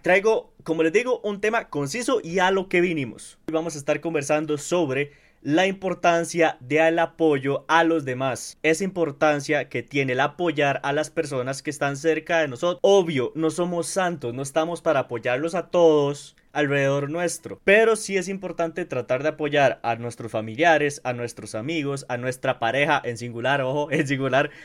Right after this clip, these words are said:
a nuestra pareja. ¿Por qué? Se dio la situación donde, como les comentaba, yo estaba muy desganado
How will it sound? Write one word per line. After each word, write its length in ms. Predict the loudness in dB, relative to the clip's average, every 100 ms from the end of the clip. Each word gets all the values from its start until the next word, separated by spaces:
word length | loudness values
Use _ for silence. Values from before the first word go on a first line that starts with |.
| -6
a 120 | 0
nuestra 300 | 2 2 4
pareja. 420 | 6 6 8 6 2 0
¿Por 220 | 0 4
qué? 380 | 4 4 0 _ _ _ _ _ _ _ -16
Se 320 | -6 2 2
dio 180 | 2 2
la 120 | 0
situación 560 | -2 -4 -2 -4 -4
donde, 240 | -6 -6 -8
como 200 | -8 -10
les 160 | -10
comentaba, 440 | -10 -14 -4 0 0
yo 80 | -2
estaba 320 | 0 2 2
muy 200 | 0 0
desganado 640 | 0 0 2 2 0